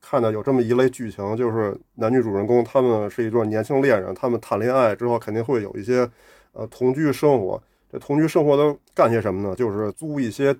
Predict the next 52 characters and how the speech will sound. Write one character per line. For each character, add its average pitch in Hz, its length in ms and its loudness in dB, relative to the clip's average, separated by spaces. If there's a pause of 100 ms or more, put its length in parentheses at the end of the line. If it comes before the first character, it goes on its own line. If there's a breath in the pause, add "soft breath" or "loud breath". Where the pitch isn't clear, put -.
(160)
电 120 220 0
影 - 80 -8 (100)
的 107 140 -4
那 107 180 -4
个 101 80 -6
录 120 140 -4
像 139 160 4
带 123 180 4
或 117 160 -4
者 104 80 -6
光 135 200 -2
盘， 110 240 -2
然 113 120 0
后 110 60 0
回 107 180 -10
家 110 200 2 (300 soft breath)
一 120 80 -6
块 127 80 2
儿 127 40 4
看 - 180 -4
片 139 100 2
儿。 160 60 4
你 147 80 0
会 127 140 2
发 220 200 2
现 208 180 4 (540 soft breath)
他 - 180 -8
们， 156 280 0 (100)
呃， - 80 -10 (380)
不 151 140 -8
在 277 220 2
乎 117 220 2
别 110 200 -4
人 117 140 2
怎 120 120 -6
么 - 100 -20
看 - 240 -2
这 98 100 -4
个 98 80 -4
电 98 160 -4 (180)
影， 110 60 -16 (280)
只 139 80 0
要 127 100 4
你 131 200 4
我 117 440 -2 (180)
坐 123 200 2
在 107 100 2
这 104 120 -2
个 104 80 -6
屏 113 200 -4
幕 117 180 2
前， 98 320 -2